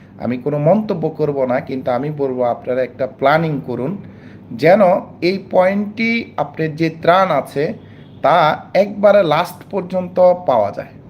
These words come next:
আমি একটি পরিবারের সাথে কথা বলেছি কোনোভাবে, দেখা গিয়েছে যে লাস্ট যে পয়েন্টগুলো আছে, অর্থাৎ আপনার ফেনী জেলার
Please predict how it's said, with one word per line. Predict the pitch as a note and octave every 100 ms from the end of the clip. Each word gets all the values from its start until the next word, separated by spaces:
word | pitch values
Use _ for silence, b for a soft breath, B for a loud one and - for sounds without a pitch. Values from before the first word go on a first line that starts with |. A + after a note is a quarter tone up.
| - -
আমি | B2+ E3+ G#3+ E3+
একটি | D3 C3 - -
পরিবারের | C3 B2 A#2+ A2+
সাথে | - B2+ - -
কথা | C3+ D#3
বলেছি | C#3 A#2 A2+ - D3 -
কোনোভাবে, | B2+ A#2 A2+ A2 C#3+ B3+ B B B B B -
দেখা | C#3+ F#3
গিয়েছে | G3+ G#3 E3+ - C#3+
যে | C3 F3 -
লাস্ট | G#2+ B2 E3 - -
যে | - E3+ -
পয়েন্টগুলো | B2+ C3 C#3+ C#3+ D3
আছে, | - - B2 - B2 C3 - B B B -
অর্থাৎ | B2 - D3+ C3+ -
আপনার | C3 - B2+
ফেনী | B2 - B2+ C3+
জেলার | C3+ C#3 C#3+ C#3